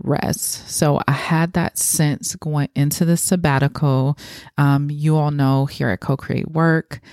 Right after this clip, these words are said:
we love Tricia Hersey's work on rest, on resistance. So that book definitely helped me.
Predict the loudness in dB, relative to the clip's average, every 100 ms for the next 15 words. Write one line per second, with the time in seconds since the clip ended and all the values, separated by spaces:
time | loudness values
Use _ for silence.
0 | -20 -20 _ -2 2 2 2 2 0 -2
1 | -4 -8 -4 0 2 2 0 -2 -2 0
2 | 0 0 0 0 0 0 0 0 -2 -2
3 | 0 0 0 2 2 2 2 -4 -6 -8
4 | -6 -2 -2 0 -2 2 2 2 0 2
5 | 2 0 0 2 2 0 -2 -4 -2 0
6 | 0 -2 -2 0 2 0 -2 -4 -6 -6
7 | -10 -12 -2 0 0 -2 -8 -8 -6 -4
8 | -2 -2 -4